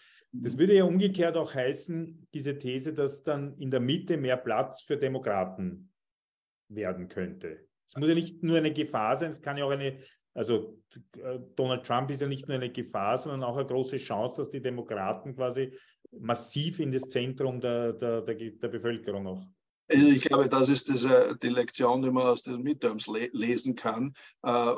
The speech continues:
Speaker 2: ich würde das provokant so formulieren, äh, eine Kandidatur oder eine erneute Kandidatur von Donald Trump, äh, ist quasi das Beste, was den Demokraten passieren könnte. Ich meine, jetzt kann man natürlich sagen, das ist vielleicht nicht das Beste für die Demokratie an sich, ja,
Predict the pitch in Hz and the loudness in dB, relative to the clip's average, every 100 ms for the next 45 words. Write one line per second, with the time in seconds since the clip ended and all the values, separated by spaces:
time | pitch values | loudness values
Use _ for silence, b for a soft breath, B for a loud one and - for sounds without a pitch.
0 | 123 127 127 127 127 131 127 127 117 120 | 0 4 6 6 4 2 4 2 0 -4
1 | 123 131 - 127 127 117 120 131 127 117 | -6 -6 -4 -2 -2 -2 -2 -4 -6 -8
2 | 123 123 120 120 123 120 117 120 127 131 | -6 -6 -4 -4 -2 -2 -2 -2 0 0
3 | 113 113 120 117 113 110 110 117 120 123 | 2 2 0 -2 -2 -2 -2 -4 -4 -2
4 | 120 117 113 120 123 120 123 110 110 117 | -2 -2 -4 0 -2 -2 -4 -2 0 0
5 | - 107 117 - B B B - 117 135 | 0 0 0 -10 B B B -2 0 0
6 | 123 - - - 110 117 123 120 - 120 | -2 -6 -8 -4 -2 -2 -4 -6 -4 -2
7 | 113 - 120 120 117 113 117 113 104 104 | 0 -2 0 -2 -2 -2 0 -2 -2 -2
8 | 107 120 117 - - 143 117 - 98 - | -2 -4 -6 -2 4 4 4 -2 -4 -8
9 | - 131 131 117 110 127 120 113 117 127 | -8 -4 -4 -4 -2 0 4 4 4 4
10 | 113 110 107 - 120 104 123 - - 120 | 2 -2 -4 -2 -2 0 -4 -6 -2 -2
11 | 117 - 117 107 113 107 104 101 - 123 | -2 -4 -2 0 0 0 -2 -6 -2 -2
12 | 117 110 101 - 151 143 - 104 | 0 -2 0 4 2 2 -4 -4